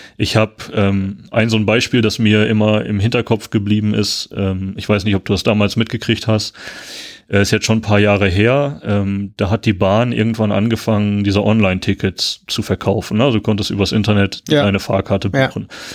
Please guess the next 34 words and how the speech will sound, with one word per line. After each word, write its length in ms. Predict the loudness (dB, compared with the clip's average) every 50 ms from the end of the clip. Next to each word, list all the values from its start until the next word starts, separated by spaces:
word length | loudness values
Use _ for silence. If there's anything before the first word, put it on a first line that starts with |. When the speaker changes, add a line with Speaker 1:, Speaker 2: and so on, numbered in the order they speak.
| -16 -10 -2
Speaker 1:
Habe 180 | 0 0 0
ich 100 | 2 2
auch 180 | 2 2 2 2
von 140 | 2 2 2
Anfang 340 | 2 2 2 0 0 2 2
an 320 | 2 2 4 4 2 2
mitgemacht, 640 | 0 0 0 -2 -2 0 0 0 -2 -4 -10 -10 -8
mach 220 | -6 -6 -6 -6
das 160 | -6 -6 -8
bis 180 | -6 -8 -2 0
heute 220 | 0 2 2 0
gerne, 320 | 0 0 0 0 0 -2 -2
weil 80 | -2 -2
es 80 | 0
wunderbar 340 | 0 0 0 2 2 0 0
funktioniert. 640 | 0 -2 -6 -6 -6 -6 -6 -2 -2 -2 -2 -2 -6 _ -20 -20 -20 -20 -20 -20 -20 _ _ _ _ -4 0
Ähm, 480 | 2 2 4 2 2 0 -2 -4 -6 _ _ _ _ _ _ -20 -20 -20 -20 -20 -20 -20 -20 -20 -20 _ _ _ -2
und 540 | 0 2 2 2 0 -2 -6 -8 -6 -2 -2
da 100 | 0 2
war 140 | 2 2
es 120 | 2 0 -2
anfangs 580 | -2 -2 -2 0 0 0 0 0 0 -4 -4
so, 340 | -2 0 0 0 -2 -2 -6 -8 -14 -20 -16 -8
also 160 | -6 -2 0 2
mittlerweile 540 | 2 2 2 2 2 2 2 2 2 0
zahlst 380 | 0 0 0 2 0 0 -2 -2
du 40 | 0
irgendwie 200 | 0 0 0 -2
vier 200 | 0 0 0 2
Euro 200 | 2 2 0 -2
fünfzig 480 | -2 -2 -4 -4 -2 -2 -2 -2 -2
für 80 | 0 -2
eine 100 | 0 0
Sitzplatzreservierung. 1200 | 0 -2 -4 -4 -4 -4 -4 -4 -4 -6 -4 -2 -2 -2 -2 -2 -2 -2 -2 -2 -4 -10 -10